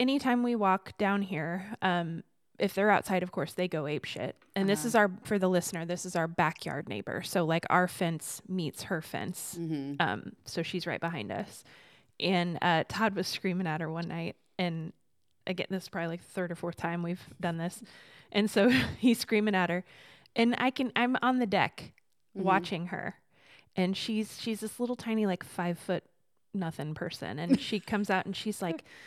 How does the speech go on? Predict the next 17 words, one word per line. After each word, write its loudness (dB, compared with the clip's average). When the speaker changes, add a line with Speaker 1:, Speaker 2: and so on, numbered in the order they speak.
Speaker 1:
one 4
of 2
the, -2
the 2
Great 2
Dane's 0
name 2
is -2
Diamond. -2
She -8
comes -4
out -8
and -10
she's -12
like, -16
"Diamond, -8
get -10